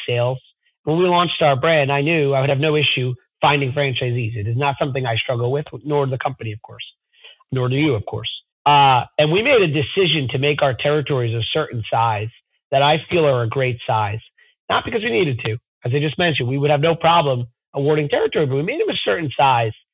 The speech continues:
And something you posted recently, what I really liked was, you can't start with one size and then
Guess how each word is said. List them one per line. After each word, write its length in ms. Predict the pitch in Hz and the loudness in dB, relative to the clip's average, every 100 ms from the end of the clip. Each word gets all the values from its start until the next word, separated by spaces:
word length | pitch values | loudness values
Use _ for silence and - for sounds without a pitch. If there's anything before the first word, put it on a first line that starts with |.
| _ _ _ - | _ _ _ 4
And 460 | 156 156 151 147 - - | 6 6 4 -2 -10 -4
something 260 | 262 285 180 | -2 0 0
you 140 | 185 | 0
posted 360 | 170 156 120 139 | 2 2 2 -2
recently, 320 | 143 120 135 | -2 -2 -2
what 120 | 131 | 2
I 80 | 131 | 2
really 280 | 135 165 160 | 2 2 4
liked 300 | 147 135 120 | 4 2 -2
was, 140 | 131 120 - _ _ - | -4 -6 -8 _ _ -6
you 100 | 147 | -2
can't 220 | 269 262 - - | 2 2 0 0
start 280 | 220 208 180 | 4 4 4
with 120 | 147 | 2
one 220 | 151 143 | 0 0
size 220 | 147 139 123 | 2 2 0
and 100 | |
then 120 | 131 | -2